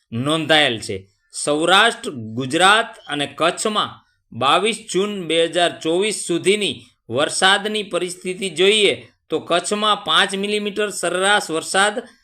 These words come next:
સૌરાષ્ટ્રમાં વીસ મિલીમીટર સર-, સરેરાશ વરસાદ,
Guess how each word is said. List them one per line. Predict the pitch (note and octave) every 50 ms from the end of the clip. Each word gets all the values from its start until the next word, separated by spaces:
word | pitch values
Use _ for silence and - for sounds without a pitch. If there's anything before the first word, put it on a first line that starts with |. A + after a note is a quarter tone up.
| _ _ _
સૌરાષ્ટ્રમાં | - - D3+ D#3 F3 G3 G3+ G3 G3 - G3 G3+ G3 G3 F#3 C#3+ A#2 A2+
વીસ | B2+ E3 F#3+ F#3 -
મિલીમીટર | G3+ G3+ G3+ G#3 G#3 G3+ G#3 G#3 G3 G#3+ G3+
સર-, | F#3+ - - G3+
સરેરાશ | F#3 F3+ - - F#3+ F#3+ G3 G#3 G#3+ G#3+ G#3 F#3+ -
વરસાદ, | G3 G3+ F#3+ - G#3+ A3 A#3